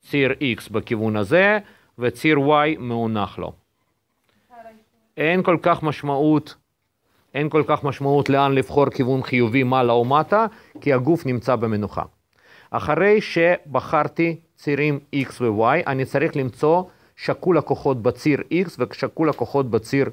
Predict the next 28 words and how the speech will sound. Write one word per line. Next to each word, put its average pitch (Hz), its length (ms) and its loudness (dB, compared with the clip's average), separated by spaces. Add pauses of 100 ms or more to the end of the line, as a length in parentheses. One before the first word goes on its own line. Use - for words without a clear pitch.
(120)
Y. 107 280 0 (360)
כלומר, 139 320 2 (300)
סיגמה 190 560 2 (200)
אף - 240 -4
איקס. - 320 -8 (640)
כדי 131 180 2
למצוא 139 360 4
את 202 80 4
סיגמה 170 400 2
אף - 160 -2
איקס, 175 260 0
אני 131 240 0
אגדיל 123 340 0
את 120 100 -2
התמונה. 113 500 -2 (3000)
איך 170 140 -2
אני 190 120 2
מוצא 165 320 0
סיגמה 151 400 -2 (140)
אף - 140 -4
איקס? - 340 -12
אני 151 140 0
הולך 196 280 4
לפי 185 400 0
ספירת 156 460 0
מלאי. 101 280 -2 (320)
ראשון, 131 440 0 (1200)
W, 117 460 0